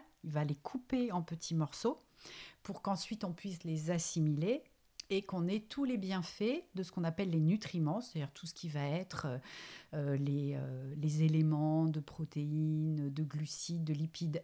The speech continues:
et les micronutriments, donc tout ce qui va être les vitamines, les minéraux, et cetera, pour qu'on en ait un maximum de bienfaits pour notre santé. Et si tout se passe bien, euh, qu'on n'a pas de symptômes que je vais décrire après, euh,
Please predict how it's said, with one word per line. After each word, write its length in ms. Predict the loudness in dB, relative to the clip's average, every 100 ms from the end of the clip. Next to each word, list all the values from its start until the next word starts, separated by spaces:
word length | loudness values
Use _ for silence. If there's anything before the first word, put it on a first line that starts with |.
| -2
et 120 | 0
les 120 | 2 0
micronutriments, 760 | -2 -2 0 0 0 0 0
donc 180 | 0 -6 -10
tout 100 | -10
ce 80 | -8
qui 120 | -4
va 80 | -4
être 140 | -2
les 60 | -4
vitamines, 460 | -4 -2 0 2 2
les 80 |
minéraux, 340 | 2 2 2 -2
et 60 |
cetera, 460 | -4 -2 4 4 4 0 -14 -12
pour 120 | -4
qu'on 160 | 0
en 120 | 2 4
ait 180 | 2 2
un 60 |
maximum 720 | 2 2 0 -2 -2 0 2
de 80 | 0
bienfaits 580 | 0 2 2 0 -4 -8 -14 _ -8
pour 220 | -6 -4
notre 300 | -6 -6 -6
santé. 480 | -4 -4 0 0 0 -8 -18 -16 -12 -6 -2
Et 80 |
si 180 | 0 -2
tout 160 | -2 -2
se 100 | 4
passe 280 | 4 4 2
bien, 540 | 2 2 0 -2 -6 -6 -2
euh, 580 | 0 0 0 -2 -2 -4
qu'on 140 | 2
n'a 160 | 4 4
pas 340 | 0 -2 -2
de 280 | -2 -2 -4
symptômes 680 | -4 -2 -2 0 -2 0 -2
que 140 | -2
je 80 | -2
vais 80 | 0
décrire 400 | -2 -2 -2 -2
après, 420 | -2 -2 -2 -2 -6 -14 -14 -14 0
euh, 460 | 2 4 2 0